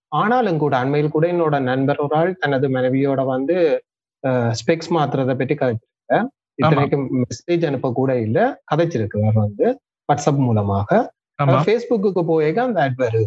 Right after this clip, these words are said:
Speaker 2: <laughs> So
Speaker 1: அப்ப கட்டாயம் அங்க ஏதோ ஒரு சிக்கல் இருக்குது. அநேகமா அது
Speaker 2: ஆமா.
Speaker 1: வெளிச்சத்துக்கு வரும்போது வந்து சில வேளைகளை அது டெஸ்டிங் என்று சொல்லி தப்பிக்கொள்ளக்கூடிய வாய்ப்பு இருக்குது. இதுல இருக்கிற முக்கியமான பிரச்சனை வந்து, அந்த ஏசியன் கண்ட்ரீஸ்ல இந்த சட்டங்களை வந்து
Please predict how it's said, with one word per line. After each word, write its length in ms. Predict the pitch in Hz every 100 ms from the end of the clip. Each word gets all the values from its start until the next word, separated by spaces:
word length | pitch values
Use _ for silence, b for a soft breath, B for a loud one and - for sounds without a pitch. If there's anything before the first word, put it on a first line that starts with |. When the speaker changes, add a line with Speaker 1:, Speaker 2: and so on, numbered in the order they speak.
| - _ _ _
Speaker 2:
<laughs> 260 | - - 165
So 120 | 139
Speaker 1:
அப்ப 280 | 175 151 147
கட்டாயம் 480 | 165 170 208 226 247
அங்க 220 | 175 175
ஏதோ 280 | 165 170 196
ஒரு 220 | 202 196 180 165 147 131
சிக்கல் 320 | - 151 170 143
இருக்குது. 380 | 135 113 123 214
அநேகமா 360 | 190 143 143 160
அது 220 | 160 151
Speaker 2:
ஆமா. 140 | 143 - _ _
Speaker 1:
வெளிச்சத்துக்கு 480 | 147 139 175 175 160
வரும்போது 640 | 151 165 185 165 175 165
வந்து 480 | 160 156 160 190 202 - _
சில 160 | 165 160
வேளைகளை 360 | 160 156 156
அது 180 | 160 156
டெஸ்டிங் 400 | 151 151 156 156
என்று 220 | 147 143
சொல்லி 220 | 135 139 156
தப்பிக்கொள்ளக்கூடிய 800 | 139 - 143 147 143 143 139 127
வாய்ப்பு 320 | 135 147 135
இருக்குது. 360 | 113 - - 226 - _ _ -
இதுல 180 | 233 254
இருக்கிற 580 | 185 247 285 302 208 -
முக்கியமான 680 | 170 175 262 262 254 202 143
பிரச்சனை 440 | 147 156 156 147
வந்து, 280 | 139 139 247
அந்த 360 | 247 151 113 - -
ஏசியன் 440 | 220 214 - 269 214
கண்ட்ரீஸ்ல 480 | 156 151 147 135 143
இந்த 260 | 254 277 175
சட்டங்களை 760 | - 160 160 190 190 180 175
வந்து 540 | 160 151 151 156 165